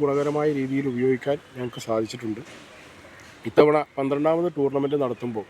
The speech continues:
കഴിഞ്ഞ കാലങ്ങളിൽ നിന്നും വ്യത്യസ്തമായി ആറായിരത്തിലധികം പേർക്ക് ഇരിക്കാൻ സൗകര്യത്തിനുള്ളൊരു ഗാലറിയാണ് സെറ്റ് ചെയ്തിട്ടുള്ളത്. വളരെ സുരക്ഷിതമായ രീതിയിലാണ് ഗാലറി സെറ്റ് ചെയ്തിട്ടുള്ളത്. ഒരു കോടി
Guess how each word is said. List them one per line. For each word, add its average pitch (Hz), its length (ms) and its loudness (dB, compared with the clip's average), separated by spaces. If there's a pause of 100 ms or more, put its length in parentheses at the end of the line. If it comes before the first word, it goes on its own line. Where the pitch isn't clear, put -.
(460)
കഴിഞ്ഞ 143 280 4
കാലങ്ങളിൽ 151 360 2
നിന്നും 151 220 -2
വ്യത്യസ്തമായി 127 640 -2 (400)
ആറായിരത്തിലധികം 151 880 0
പേർക്ക് 135 300 -2
ഇരിക്കാൻ 131 280 -4 (160)
സൗകര്യത്തിനുള്ളൊരു 131 1120 -2
ഗാലറിയാണ് 120 560 2 (420)
സെറ്റ് 120 240 -6
ചെയ്തിട്ടുള്ളത്. 107 480 -2 (760)
വളരെ 147 260 6 (220)
സുരക്ഷിതമായ 180 640 0 (100)
രീതിയിലാണ് 139 500 0
ഗാലറി 117 340 -2
സെറ്റ് 107 180 -14
ചെയ്തിട്ടുള്ളത്. 110 440 -8 (340)
ഒരു 151 160 0
കോടി 175 200 4